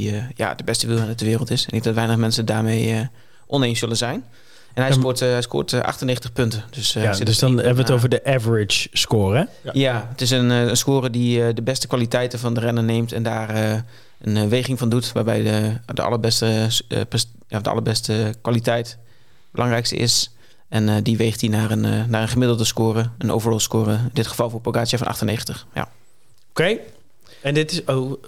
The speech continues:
Speaker 2: volgens het nieuwe?
Speaker 1: Volgens het nieuwe model. Ja,
Speaker 2: Volgens het
Speaker 1: met,
Speaker 2: nieuwe
Speaker 1: met,
Speaker 2: model.
Speaker 1: met de
Speaker 2: Oké.
Speaker 1: verbeteringen. Ja.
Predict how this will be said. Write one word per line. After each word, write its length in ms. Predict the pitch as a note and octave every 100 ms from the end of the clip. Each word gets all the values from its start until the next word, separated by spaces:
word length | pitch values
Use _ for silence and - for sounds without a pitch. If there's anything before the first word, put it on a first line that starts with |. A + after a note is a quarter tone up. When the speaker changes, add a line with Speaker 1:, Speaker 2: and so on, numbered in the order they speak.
| -
Speaker 2:
volgens 420 | - C3+ B2 A#2
het 240 | A2+ - - - -
nieuwe? 600 | A2+ A2+ C#3+ F#3+ A3 C4+ -
Speaker 1:
Volgens 280 | - C#3+ C3
het 80 | B2+
nieuwe 160 | F3+ A#3
model. 280 | C#3+ G2+ - -
Ja, 60 |
Speaker 2:
Volgens 200 | B2+ A#2+
het 80 | A#2
Speaker 1:
met, 60 | B2+
Speaker 2:
nieuwe 160 | D3+
Speaker 1:
met, 80 | C#3
Speaker 2:
model. 200 | A#2 G2+
Speaker 1:
met 100 | F#2+
de 60 | C#3
Speaker 2:
Oké. 40 | A#2 -
Speaker 1:
verbeteringen. 340 | - A2 A2
Ja. 340 | C3+ B2+ -